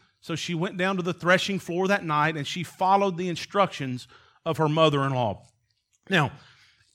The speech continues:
in the story, Ruth follows the instructions and takes the instructions of Naomi, and then ultimately of Boaz as well.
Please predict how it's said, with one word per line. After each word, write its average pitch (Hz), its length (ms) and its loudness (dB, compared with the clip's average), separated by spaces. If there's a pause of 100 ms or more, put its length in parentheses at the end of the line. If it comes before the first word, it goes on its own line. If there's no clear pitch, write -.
in 330 200 0
the 311 100 -2
story, 147 720 0 (1300)
Ruth 175 680 0
follows 185 640 0
the 151 140 -4
instructions 131 880 -4
and 147 160 -6
takes - 380 -6
the 165 140 -6
instructions 139 880 -4 (400)
of 131 480 -2
Naomi, 131 560 -2 (160)
and 165 140 -4
then 190 100 2
ultimately 165 540 2
of 131 260 0
Boaz 131 400 0
as 120 140 -10
well. 120 300 -6